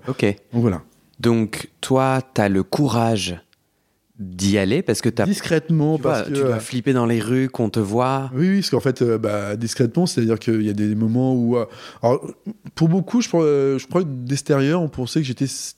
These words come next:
Speaker 2: très solitaire. Mais en fait, j'allais, euh, prendre le bus pour aller directement au centre-ville, euh, rencontrer, ou alors dans les lieux de drague pour, euh,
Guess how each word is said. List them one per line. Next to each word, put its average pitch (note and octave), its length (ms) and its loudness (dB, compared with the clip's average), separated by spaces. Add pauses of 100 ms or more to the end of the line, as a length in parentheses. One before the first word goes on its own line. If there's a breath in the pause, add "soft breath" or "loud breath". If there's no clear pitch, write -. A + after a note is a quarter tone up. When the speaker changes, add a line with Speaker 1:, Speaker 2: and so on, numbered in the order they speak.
Speaker 2:
très D#3+ 180 0
solitaire. C3 640 0 (680 loud breath)
Mais A#2+ 160 4
en A#2+ 60 2
fait, - 280 -2
j'allais, B2+ 380 2
euh, A2+ 240 -2
prendre A#2 240 0
le A#2 140 2
bus D#3 460 -2 (380 loud breath)
pour F3+ 340 2
aller B2+ 260 2
directement C3 520 0
au A2+ 60 -2
centre-ville, G#2 720 0
euh, G#2+ 240 0
rencontrer, A#2+ 520 0
ou A#2 200 2
alors B2 220 2
dans B2 80 0
les A2 100 2
lieux A#2 160 0
de A2+ 220 0 (320 loud breath)
drague C#3 340 0
pour, A#2 300 -2
euh, G#2 120 -6